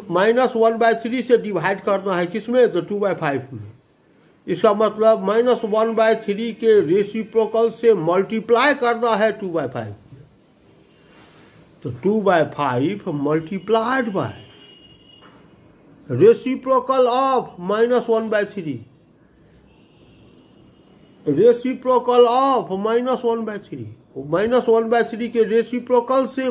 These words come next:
मल्टीप्लाई करना है। That is two by three multiplied by reciprocal of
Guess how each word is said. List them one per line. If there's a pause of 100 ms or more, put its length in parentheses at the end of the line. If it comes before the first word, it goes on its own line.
मल्टीप्लाई
करना
है। (500)
That
is (460)
two
by
three (200)
multiplied
by (1200)
reciprocal
of